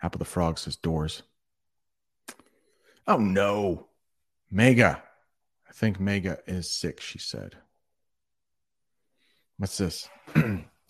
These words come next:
Elena is wondering, "Who is the most superstitious person in my family?" So if somebody is superstitious, they might have to do certain things before they leave the house.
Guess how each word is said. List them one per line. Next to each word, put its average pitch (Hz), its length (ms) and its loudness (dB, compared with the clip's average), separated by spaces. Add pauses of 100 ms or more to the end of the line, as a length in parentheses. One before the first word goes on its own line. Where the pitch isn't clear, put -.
(720)
Elena 131 440 8
is 110 160 0
wondering, 117 360 2
"Who 120 220 -2
is 247 120 0
the 135 80 0
most 101 440 -2
superstitious 113 800 -4
person 104 480 -6
in 92 140 -2
my 80 180 -4
family?" 92 580 -4 (440)
So 143 180 6
if 139 160 4
somebody 196 400 4
is 175 200 2
superstitious, 110 960 0 (920)
they 131 140 6
might 147 280 6
have 127 320 2
to 135 100 2
do 123 560 6 (220)
certain 127 540 2
things 117 920 2 (400)
before 120 360 2
they 113 180 4
leave 110 320 2
the 107 80 0
house. 107 760 -2